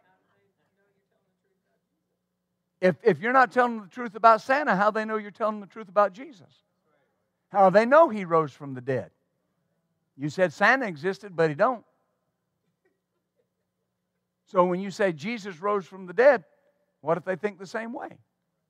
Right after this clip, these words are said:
It takes the joy away from Christmas. No, no, it doesn't. No, it doesn't. It brings joy to Christmas. This included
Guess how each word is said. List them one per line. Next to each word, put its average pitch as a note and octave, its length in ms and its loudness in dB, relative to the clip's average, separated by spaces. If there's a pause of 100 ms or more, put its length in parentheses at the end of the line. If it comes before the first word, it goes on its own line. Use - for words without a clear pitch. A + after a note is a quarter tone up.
(440)
It E3+ 220 -6
takes F#3 240 -2
the F#3+ 120 -14
joy F#3 300 -2
away D#3+ 240 0
from C3+ 200 -16
Christmas. B2 380 -18
No, B2 840 -8
no, A#2+ 340 -8
it B2+ 180 -8
doesn't. C3 440 0 (500)
No, C#3+ 380 0
it D3+ 160 2
doesn't. D3 420 -2 (300)
It C#3+ 220 2
brings D#3 260 -4
joy D3 300 0
to G3 200 -14
Christmas. - 560 -16 (3000)
This A#3+ 360 4
included G3 720 -6